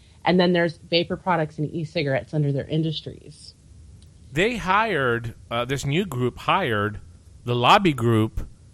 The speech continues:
Speaker 2: that sfata had hired.
Speaker 1: Nice.
Speaker 2: And I confirmed that today because I emailed Ashley, and she sent back an email to me. And she says, "Yes, we were fired by sfata, and we're working with this new group." And to call her if I had any more. And I, I might call her, uh, in the next couple of days to figure out what's going on, because I don't know what's going on.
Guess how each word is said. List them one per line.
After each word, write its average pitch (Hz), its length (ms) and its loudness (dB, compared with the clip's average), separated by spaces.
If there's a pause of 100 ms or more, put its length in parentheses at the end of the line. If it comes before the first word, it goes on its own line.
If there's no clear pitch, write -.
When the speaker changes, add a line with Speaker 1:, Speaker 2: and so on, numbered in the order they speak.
(680)
Speaker 2:
that 127 240 0
sfata 170 500 4
had 92 160 -4
hired. 80 420 -8 (1500)
Speaker 1:
Nice. 151 120 -10
Speaker 2:
And 123 200 2
I 151 80 4
confirmed 196 440 0
that 175 120 0
today 170 280 -2
because 139 220 -4
I 120 140 -2
emailed 143 320 -4
Ashley, 185 320 -2
and 113 80 -6
she 117 80 -8
sent 127 260 -8
back 127 240 -4
an 117 80 -6
email 131 280 -6
to 120 120 -10
me. 170 120 -6
And 147 80 -8
she 120 80 -12
says, 110 120 -10
"Yes, 117 240 -6
we 117 80 -8
were 104 120 -2
fired 127 380 -4
by 156 100 -4
sfata, 101 520 -10
and 110 140 -8
we're 104 100 -4
working 107 320 -6
with 107 140 -8
this 104 160 -10
new 127 180 -8
group." 170 400 -4 (480)
And 131 200 -4
to 135 80 -10
call 113 300 -2
her 104 80 -4
if 98 120 -10
I 98 80 -10
had 101 200 -4
any 98 360 -6
more. 101 180 -6
And 165 160 -2
I, 190 40 4
I 180 180 2
might 170 200 0
call 143 220 0
her, 117 180 -2
uh, 113 180 -8
in 113 80 -10
the 110 60 -8
next 107 180 -12
couple 101 180 -12
of 98 60 -12
days 101 220 -8
to 104 60 -16
figure 104 280 -10
out 101 120 -4
what's 104 120 -12
going 107 180 -12
on, 147 100 -4
because 117 260 -6
I 180 140 8
don't 143 120 0
know 95 80 -10
what's 80 120 -18
going 82 200 -14
on. 80 160 -12